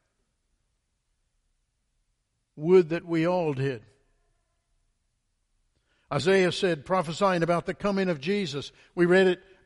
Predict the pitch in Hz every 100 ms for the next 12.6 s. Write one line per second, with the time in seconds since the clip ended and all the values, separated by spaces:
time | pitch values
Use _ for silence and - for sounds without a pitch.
0 | _ _ _ 190 165 190 185 170 170 190
1 | 190 180 165 202 208 202 175 156 160 147
2 | 202 220 196 160 - - - 185 185 226
3 | 202 165 226 247 214 165 156 - _ -
4 | 170 131 165 240 214 156 - - _ _
5 | 180 - 233 226 196 185 135 165 240 196
6 | 156 - - - 185 175 202 226 214 196
7 | - 196 185 208 185 175 160 - 233 233
8 | 220 175 143 - _ _ - 185 220 233
9 | 196 190 208 196 175 196 233 220 180 180
10 | 196 214 208 208 165 147 196 233 220 196
11 | 190 170 165 240 254 240 226 175 - 175
12 | 147 220 226 175 151